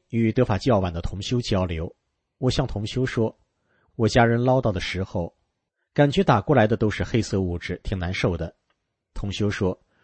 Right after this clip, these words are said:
是因为你自己空间场有同样不好的东西。我听了不以为然，就没多想。十来天后，家人与往常一样，为一点点家庭琐事喋喋不休地对我发火，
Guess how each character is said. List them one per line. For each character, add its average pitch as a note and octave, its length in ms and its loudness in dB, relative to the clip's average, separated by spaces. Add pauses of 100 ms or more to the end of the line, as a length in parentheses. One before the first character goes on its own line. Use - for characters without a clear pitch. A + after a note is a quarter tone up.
(140)
是 - 200 0
因 D3+ 200 2
为 C3 120 4
你 G#2+ 160 0
自 - 160 -4
己 F#2+ 140 -4
空 D3 220 -6
间 D#3 160 0
场 F#2 300 -2
有 F2+ 200 -2
同 - 180 -6
样 G#2 140 -2
不 G2+ 100 -2
好 - 140 -6
的 D#2+ 80 -8
东 A#2 240 -4
西。 - 260 -6 (720)
我 B2+ 140 0
听 F#3+ 200 2
了 C#3+ 80 6
不 C3+ 140 0
以 F#2+ 140 4
为 F2 180 0
然， F2+ 260 -4 (200)
就 A2+ 100 -4
没 F2+ 140 -4
多 G2 180 0
想。 D#2+ 300 -4 (840)
十 - 180 -2
来 G#2+ 100 4
天 G#2+ 240 -2
后， - 320 -6 (480)
家 E3+ 180 4
人 D3 160 2
与 C3 100 2
往 G2+ 180 4
常 G2 200 -4
一 F#2 100 -4
样， G2+ 220 0 (480)
为 F3+ 120 6
一 D#3+ 120 4
点 B2+ 220 2
点 G#2+ 220 0
家 D3+ 160 2
庭 C#3+ 160 -2
琐 E2+ 260 -2
事 - 220 -2
喋 G2 100 -2
喋 A2+ 140 0
不 G2 180 -4
休 D3+ 280 2
地 B2 100 0
对 G2 160 -4
我 D#2+ 120 -4
发 G2+ 220 -2
火， D#2 280 -8